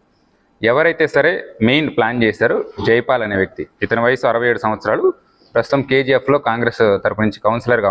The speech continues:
ఉన్నారు ఇతన్ని. అలానే ఆ కారు డ్రైవర్ ముక్రమ్ అనే వ్యక్తి, ఇతని వయసు నలభై రెండు సంవత్సరాలు,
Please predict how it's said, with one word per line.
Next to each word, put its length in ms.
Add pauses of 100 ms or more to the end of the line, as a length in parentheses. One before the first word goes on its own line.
ఉన్నారు 200 (160)
ఇతన్ని. 280 (640)
అలానే 340 (100)
ఆ 20 (120)
కారు 220
డ్రైవర్ 420 (1400)
ముక్రమ్ 320
అనే 100
వ్యక్తి, 300 (220)
ఇతని 220
వయసు 240
నలభై 240
రెండు 180
సంవత్సరాలు, 420